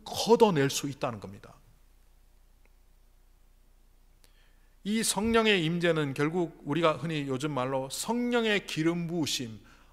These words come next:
어노인팅이라는 말로 합니다. 성령의 기름 부으심이 뭡니까? 이것은 바로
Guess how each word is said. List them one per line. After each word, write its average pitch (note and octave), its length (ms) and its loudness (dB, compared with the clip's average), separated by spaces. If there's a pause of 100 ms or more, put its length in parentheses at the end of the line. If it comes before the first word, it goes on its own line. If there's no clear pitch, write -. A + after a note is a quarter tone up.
(120)
어노인팅이라는 D#3+ 1300 6
말로 B2+ 260 0
합니다. A#2+ 460 -8 (1160)
성령의 C#4 540 2
기름 G#3+ 360 0
부으심이 F#3 540 -2
뭡니까? C#3 920 -8 (1160)
이것은 A#3 320 4
바로 G3+ 460 8